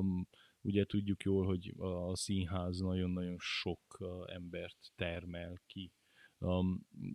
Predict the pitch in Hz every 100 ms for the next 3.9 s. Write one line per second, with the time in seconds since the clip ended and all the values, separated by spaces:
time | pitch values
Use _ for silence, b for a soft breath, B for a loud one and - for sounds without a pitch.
0 | - - - 110 110 110 107 101 - 120
1 | 113 95 92 87 90 92 92 90 92 95
2 | 104 110 95 90 87 _ _ - 101 98
3 | 92 90 92 90 95 92 95 _